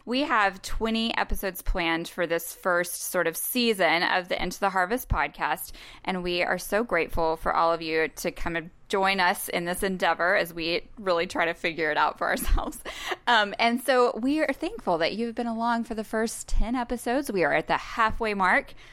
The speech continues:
Home, hopefully, it's just gonna get better from here, um, as we continue on and some really exciting stuff we have planned for you. But this is it. We're on episode ten. So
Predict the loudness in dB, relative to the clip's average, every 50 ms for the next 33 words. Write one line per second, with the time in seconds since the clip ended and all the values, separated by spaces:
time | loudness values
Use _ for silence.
0 | -20 -20 -14 -6 -6 -4 -4 -4 -6 -8 -8 0 2 2 2 2 -2 -4 -2 0
1 | 2 2 2 2 2 0 -2 -4 -6 -6 -6 -10 -10 -6 -4 -4 -4 0 0 -2
2 | -2 0 -2 -2 0 0 -4 -4 -6 -10 -8 -4 -2 0 2 2 2 0 -2 -6
3 | -16 -20 -20 -20 -8 -4 -2 -2 -2 0 -2 -4 -4 -4 -8 -8 -8 -8 -10 -12
4 | -12 -10 -8 -6 -6 -4 -2 0 0 0 0 0 -2 -4 -4 -8 -10 -10 -8 -6
5 | -4 -4 -4 -4 -4 -6 -8 -2 0 0 0 0 -4 -6 -2 -2 -2 -2 0 0
6 | 0 0 0 -2 -2 -2 -2 -2 -4 -4 -2 -2 0 2 0 0 -2 -4 -12 -20
7 | -20 -20 _ _ 0 2 2 2 2 2 2 2 2 2 -2 -2 0 2 4 4
8 | 4 4 2 0 0 2 4 4 4 4 2 0 -4 -6 -6 -6 -6 -6 -6 -6
9 | -4 -2 0 2 2 2 2 2 0 -2 -6 -8 _ -12 -12 -2 0 2 2 4
10 | 4 4 4 2